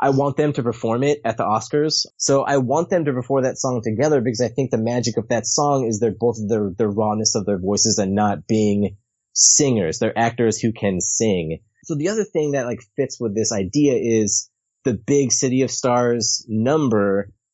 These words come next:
that translates, that, or, ah, I'm using the wrong word, actually moves into the sweeping score and then back to the actual singing at the piano as we get that awesome narrative. We're moving the narrative forward with, like, a bunch of cuts rather than,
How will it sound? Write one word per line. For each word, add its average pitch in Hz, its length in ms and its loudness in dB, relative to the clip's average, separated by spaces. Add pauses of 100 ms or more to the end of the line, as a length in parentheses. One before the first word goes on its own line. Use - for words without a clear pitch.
(180)
that 110 260 0 (200)
translates, 117 720 -2
that, 120 220 0 (220)
or, 117 340 0 (640)
ah, 110 280 -4
I'm 98 100 0
using 90 160 -2
the 87 80 -2
wrong 87 140 0
word, 90 180 0 (100)
actually 127 260 2
moves 135 260 4
into 135 220 0
the 117 100 0
sweeping 117 420 0
score 123 240 2
and 113 120 2
then 104 260 -2
back 113 320 0 (140)
to 110 220 0
the 107 140 2
actual 104 320 0
singing 117 400 2
at 107 140 0
the 98 80 0
piano 113 680 -2 (320)
as 123 240 0
we 120 100 0
get 113 180 -4
that 113 240 0
awesome 110 420 0
narrative. 110 460 2 (400)
We're 127 100 2
moving 131 260 4
the 120 100 2
narrative 120 360 0
forward 117 440 2
with, 113 140 0
like, 113 140 -2
a - 40 -4
bunch 110 180 -2
of 98 140 -4
cuts - 520 -2
rather 117 280 0
than, 110 340 -2